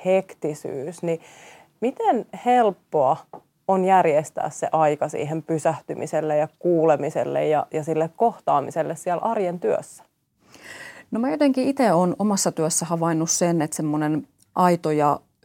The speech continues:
Speaker 2: hyvä ja laadukas kohtaaminen ei useinkaan kuitenkaan vaadi semmoista niin kuin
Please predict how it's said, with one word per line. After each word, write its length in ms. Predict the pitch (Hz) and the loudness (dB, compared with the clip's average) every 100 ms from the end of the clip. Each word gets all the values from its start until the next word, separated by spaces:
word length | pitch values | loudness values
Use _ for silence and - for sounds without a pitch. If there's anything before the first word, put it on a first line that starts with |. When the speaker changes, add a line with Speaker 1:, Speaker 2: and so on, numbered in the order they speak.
| 160 | -4
Speaker 2:
hyvä 240 | 185 170 | 0 0
ja 160 | 147 147 | 2 4
laadukas 480 | 160 156 127 156 - | 4 4 0 -4 0
kohtaaminen 680 | 175 180 - 139 151 151 156 | 0 -2 -4 -2 0 0 0
ei 100 | 156 | -2
useinkaan 580 | 180 175 151 143 151 - - - _ | 0 0 0 2 0 0 -8 -20 _
kuitenkaan 440 | 180 175 175 170 | -6 -4 2 4
vaadi 280 | 180 196 220 | 8 8 6
semmoista 460 | - 156 147 - 160 | 2 0 -2 -2 -2
niin 200 | 151 151 | -2 0
kuin 260 | 156 156 | 0 -2